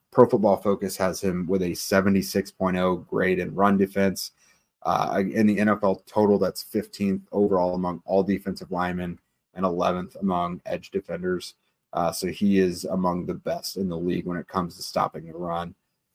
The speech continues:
Uh, and then my last section on the defense, uh, obviously a big youth movement, especially in the back end. It looks promising, I think. Um, now, there have been some guys that have gotten banged up, of course,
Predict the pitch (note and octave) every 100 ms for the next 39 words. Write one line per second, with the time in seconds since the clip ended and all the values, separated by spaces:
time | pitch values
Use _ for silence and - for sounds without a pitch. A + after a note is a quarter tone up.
0 | _ _ - F2+ D2+ G#2 G#2+ F#2+ F2+ G2
1 | B2+ B2+ - - F2 - F#2 F2+ G2 F#2
2 | F2+ G2 F#2+ F#2+ F2+ E2+ - - F#2+ F2+
3 | F2 D#2 - _ _ - D2+ F#2+ - F#2+
4 | - G#2 F#2+ G2 G2 G2 F#2+ F#2 F2 -
5 | F#2+ - F#2 F2+ F2+ F#2 - F#2+ F#2+ F2+
6 | _ _ _ _ _ - G#2+ C3 - -
7 | C3 G#2 F#2+ F2+ C2 B1+ - F#2 D2+ C#2
8 | - _ - F#2+ F2 D2+ B1+ - _ _
9 | _ _ _ - G#2+ G#2 B2 B2 A2 G#2+
10 | G2+ G2 F#2+ G2+ F2+ F2 F#2 F2 F#2+ F#2
11 | F2+ F2+ - - F2+ F2 -